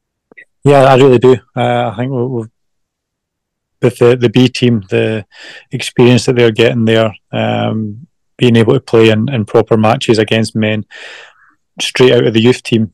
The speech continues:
um, is a, a huge benefit to them. I went on loan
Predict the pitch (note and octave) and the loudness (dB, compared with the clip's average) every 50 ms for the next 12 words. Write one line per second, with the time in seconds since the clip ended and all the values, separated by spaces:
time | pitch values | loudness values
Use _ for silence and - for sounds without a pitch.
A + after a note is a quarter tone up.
0 | - A2 A2 A2 A2 A2 G#2+ G#2+ G#2+ G#2+ G#2 G2+ _ _ _ _ _ _ _ _ | -6 -4 -4 -4 -4 -4 -4 -6 -6 -6 -8 -10 _ _ _ _ _ _ _ _
1 | _ _ - A#2+ A#2 B2 D3+ D3 B2 G#2+ A2+ A2 G#2+ G2+ - _ _ _ _ - | _ _ -6 -4 -2 -2 0 0 0 2 2 2 0 0 -6 _ _ _ _ -10
2 | - G#2+ - - B2 A#2+ G#2+ - - A#2 A2+ A2+ G#2+ - A2+ A#2 - _ - - | -8 -6 -2 0 0 0 0 2 0 0 0 0 -2 -4 -6 -8 -8 _ -6 -4
3 | A#2 G#2+ G#2 G#2+ A2 A2+ A2+ A2 A#2 C3+ A#2 A2 G#2+ A2 A2 G#2+ G#2 | -2 -2 0 0 0 0 0 -2 -4 -4 -6 -4 -4 -2 -4 -4 -6